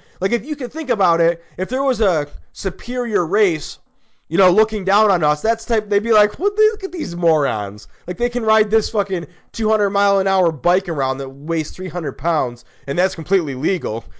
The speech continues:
and people die on them a hundred times a day. I know three kids who have died on crotch rockets. I'm only thirty years old. That's fine. But make sure you wear your seatbelt inside your, uh, fucking Ford Explorer. Like, it's stuff like that that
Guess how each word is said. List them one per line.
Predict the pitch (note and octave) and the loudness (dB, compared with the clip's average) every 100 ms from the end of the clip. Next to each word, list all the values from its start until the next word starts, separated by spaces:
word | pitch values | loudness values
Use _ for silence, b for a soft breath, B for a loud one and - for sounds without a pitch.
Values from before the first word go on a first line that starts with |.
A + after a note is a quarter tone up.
| b | b
and | D3+ D#3 | -4 -2
people | G#3+ G3 | -2 -2
die | E3 E3+ F3+ F3+ | 0 2 2 2
on | E3 | 0
them | D#3 C3+ | 0 -2
a | |
hundred | B2+ F3+ E3 D#3+ | -2 -2 -2 0
times | D#3+ C#3 C3 | -2 -2 -6
a | |
day. | A#2+ D#3 A2 G#2+ - b b | 0 0 0 -2 -12 b b
I | E3+ A#3 | 0 4
know | A#3+ | 4
three | G3 - A3 B3+ C4 | 4 -2 -6 -2 -2
kids | - B3 A#3 | 2 4 2
who | D#3+ E3+ | 0 -2
have | D3+ | 0
died | D3+ C#3 | 0 0
on | B2+ | -2
crotch | - C3 - | -2 -2 0
rockets. | B2 A#2 B2+ | -4 -4 -6
I'm | C#3+ D#3 | -6 -6
only | D3+ | -6
thirty | C#3+ D#3 D3 | -6 -4 -2
years | D3 C#3 B2+ | 0 -2 0
old. | C3+ F#2 - b b b | -2 -4 -12 b b b
That's | F3 G#3+ | 0 0
fine. | - E3+ A2 E2+ - _ _ - | 0 0 0 -6 -20 _ _ -2
But | F3+ E3+ | 0 2
make | E3+ G3+ | 0 0
sure | - A#3 | -2 -4
you | A3 | 0
wear | A#3+ | 0
your | A3+ | -2
seatbelt | - D4 - F3+ F3 | -2 -2 2 2 2
inside | E3+ G3+ F#3 D3+ | 0 0 0 0
your, | E3+ E3 | -2 -2
uh, | E3+ D3+ C#3+ C#3 - | 0 2 2 0 -10
fucking | - F3 E3+ | -6 -4 -4
Ford | D#3+ F#3 E3 | -2 0 0
Explorer. | - F#3 F#3+ A#2 C#3 b b b | -2 0 0 0 -4 b b b
Like, | D#3+ D#3 _ - | 0 0 _ -10
it's | G3 G3 | -8 -6
stuff | C4 C#4 A3+ | 0 0 2
like | F#3 F3 | -2 2
that | G#3+ G3 | 2 2
that | D#3+ | 0